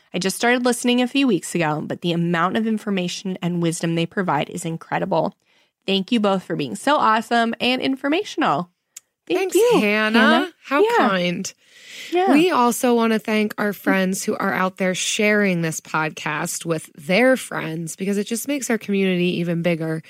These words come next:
Speaker 1: Mm-hmm.
Speaker 2: So as a thank you, you are able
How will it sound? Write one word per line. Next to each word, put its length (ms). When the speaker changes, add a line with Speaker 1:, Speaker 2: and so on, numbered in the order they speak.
Speaker 1:
Mm-hmm. 280
Speaker 2:
So 420
as 560
a 80
thank 600
you, 520
you 460
are 80
able 640